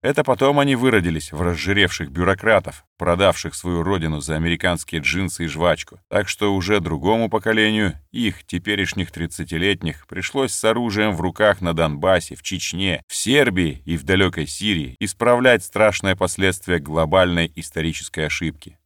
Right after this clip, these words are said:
Все это были звенья одной цепи,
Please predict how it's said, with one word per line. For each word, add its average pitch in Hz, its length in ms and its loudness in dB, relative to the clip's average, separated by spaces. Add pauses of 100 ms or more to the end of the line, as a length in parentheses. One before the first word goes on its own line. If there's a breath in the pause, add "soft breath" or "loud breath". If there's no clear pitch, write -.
(360)
Все - 160 -2
это 110 240 2
были 117 220 0
звенья 104 520 2
одной 92 320 2
цепи, 78 480 -6